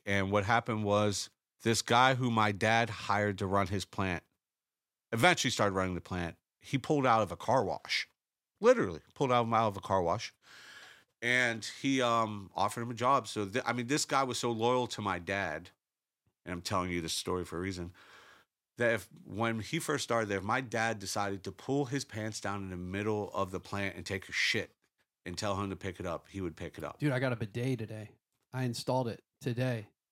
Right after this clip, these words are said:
Speaker 2: this morning. Incredible.
Speaker 1: Oh, that's
Speaker 2: Unbelievable.
Speaker 1: life-changing.
Speaker 2: Tushy, it was like sixty dollars. It was the best fucking sixty dollars
Speaker 1: Oh, they're
Speaker 2: I ever
Speaker 1: life-changing,
Speaker 2: spent,
Speaker 1: bro.
Speaker 2: dude.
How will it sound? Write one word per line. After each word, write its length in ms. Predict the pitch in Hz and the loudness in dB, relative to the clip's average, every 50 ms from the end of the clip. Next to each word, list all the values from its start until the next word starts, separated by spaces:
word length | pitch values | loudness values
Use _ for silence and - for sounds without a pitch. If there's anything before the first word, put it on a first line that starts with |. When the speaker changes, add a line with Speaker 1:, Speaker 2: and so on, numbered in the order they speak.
| _ _ _ _ _ _ - | _ _ _ _ _ _ -6
Speaker 2:
this 180 | 139 - - | -6 -4 -2
morning. 360 | 135 131 131 127 117 107 104 - _ _ _ _ _ _ | 2 2 2 2 2 -2 -6 -12 _ _ _ _ _ _
Incredible. 640 | 139 139 127 - - 147 139 131 120 113 107 101 - _ _ _ _ - | -6 -6 -6 -2 -2 0 0 0 -2 -4 -6 -8 -10 _ _ _ _ -8
Speaker 1:
Oh, 60 | 156 135 | -6 -2
that's 100 | - 196 | 2 4
Speaker 2:
Unbelievable. 540 | 208 226 202 175 165 147 139 139 127 131 | 4 6 6 6 6 6 6 4 4 4
Speaker 1:
life-changing. 520 | 165 165 - - 95 80 73 - 76 71 - _ | 2 2 0 -4 -6 -8 -8 -8 -12 -16 -14 _
Speaker 2:
Tushy, 260 | - 233 233 - - - | 2 2 2 2 2 0
it 20 | |
was 180 | 185 220 240 185 | 2 2 2 2
like 200 | 226 196 - - | 2 0 0 -2
sixty 560 | - - - - 269 - - - - 226 214 | -8 -10 -6 -6 -6 -6 -6 -10 -8 -2 2
dollars. 560 | 196 180 175 190 233 262 269 269 247 - - - _ _ _ _ _ _ _ _ _ _ _ _ _ _ | 6 8 8 8 8 6 2 0 -2 -4 -12 -18 _ _ _ _ _ _ _ _ _ _ _ _ _ _
It 60 | 190 | 4
was 160 | 254 254 190 151 | 4 4 4 4
the 80 | 143 | 0
best 400 | 123 - 214 226 247 - - - | 0 0 0 2 2 0 0 -2
fucking 260 | - 226 - - 226 | -4 -4 -2 -2 -2
sixty 340 | 190 - - 208 - - 196 185 | -2 0 0 -2 -2 -2 2 6
dollars 180 | 190 - 233 | 8 8 8
Speaker 1:
Oh, 20 | 165 | 10
they're 120 | 160 160 | 8 8
Speaker 2:
I 20 | |
ever 160 | 160 196 247 - | 10 8 8 6
Speaker 1:
life-changing, 420 | - - 180 147 127 110 101 95 | 6 6 6 6 6 4 2 2
Speaker 2:
spent, 120 | - 92 78 | 2 2 2
Speaker 1:
bro. 140 | 85 98 117 | 2 2 2
Speaker 2:
dude. 180 | 131 131 131 | 2 0 0